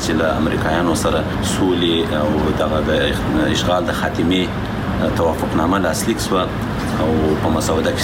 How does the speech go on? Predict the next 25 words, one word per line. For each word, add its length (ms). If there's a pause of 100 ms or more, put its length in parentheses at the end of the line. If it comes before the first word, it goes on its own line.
څه 120
لیکل 260
سوي 160
وو، 220
هغه، 240 (300)
آم، 120 (640)
دستخط 400
سو 80
د 160
دواړو 280
لورو 240
لخوا 200
څخه. 260 (520)
له 60
هغه 220
وخته 380
تر 60
اوسه 360
پورې 220 (320)
د 60
افغانستان 500
د 60
اسلامي 480
امارت 340 (280)
په 60